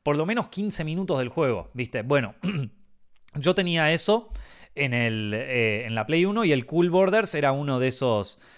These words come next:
eh, eh, era uno de esos, de esos juegos. Y solo probé dos niveles. No sé si era tan bueno igual, ¿eh? No sé si me gustaba tanto. Eh, lo voy a poner en C, aunque capaz era buenísimo.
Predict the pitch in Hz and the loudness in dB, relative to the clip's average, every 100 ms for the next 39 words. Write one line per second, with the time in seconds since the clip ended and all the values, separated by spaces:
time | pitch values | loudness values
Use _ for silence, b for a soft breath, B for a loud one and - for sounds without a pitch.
0 | b b - 117 104 101 98 95 101 123 | b b -2 2 2 2 2 0 -2 -8
1 | 135 127 120 139 143 139 135 123 113 131 | -6 -4 -4 0 2 2 4 4 4 2
2 | 117 104 - - 123 127 - 117 104 92 | 2 0 -4 -6 -4 -4 -4 -4 -4 -6
3 | - - 160 151 143 131 123 123 120 b | -10 -12 -8 -4 -2 -2 -4 -8 -14 b
4 | b b b b b _ _ _ _ - | b b b b b _ _ _ _ -8
5 | - 208 160 147 170 165 139 127 131 98 | 0 2 4 4 4 2 0 0 2 0
6 | 85 - _ _ - 170 - 160 117 101 | -6 -14 _ _ -2 0 2 -2 0 -2
7 | 101 101 101 95 90 90 90 95 120 104 | -2 -4 -4 -8 -8 -6 -4 -4 -6 -8
8 | 135 131 123 - 101 95 90 101 92 90 | -10 -8 -8 -10 -10 -12 -10 -6 -4 -6
9 | 87 87 87 _ - 131 110 101 104 120 | -10 -14 -20 _ -8 -4 -2 -2 -2 -2
10 | 98 98 90 - 98 85 _ _ _ 127 | -4 -8 -8 -8 -10 -12 _ _ _ -10
11 | 113 110 113 117 110 92 92 92 - 92 | -8 -4 -4 -4 -4 -6 -10 -10 -12 -14
12 | 87 | -20